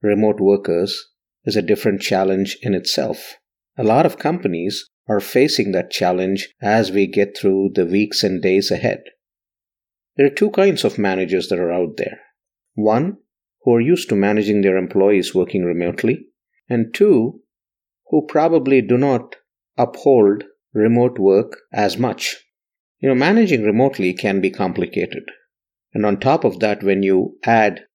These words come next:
the current emergency situation that we are in, it's more challenging. More challenging for the employees as well as for the managers.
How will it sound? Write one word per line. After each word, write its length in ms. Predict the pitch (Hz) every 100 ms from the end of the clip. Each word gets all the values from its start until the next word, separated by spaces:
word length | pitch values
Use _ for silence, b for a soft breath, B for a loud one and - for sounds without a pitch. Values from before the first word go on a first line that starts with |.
| _ _
the 120 | 113
current 480 | 101 117 110 101 - - _ _
emergency 560 | - 113 117 113 104 107
situation 680 | - 110 - 104 151 98 80
that 180 | 90 -
we 80 |
are 140 | 92 87
in, 280 | 101 170 - _ -
it's 220 | 107 -
more 180 | 113 135
challenging. 680 | - 101 87 80 78 82 - _ _ _ _ _ -
More 180 | 107
challenging 600 | 107 - 101 101 98 104
for 120 | 95 101
the 140 | 87
employees 720 | 82 - 92 92 170 - - _ _ _ _
as 220 | 123 127
well 140 | 95 90
as 260 | 95 - -
for 120 | -
the 100 | 120
managers. 800 | 139 143 92 - - - - -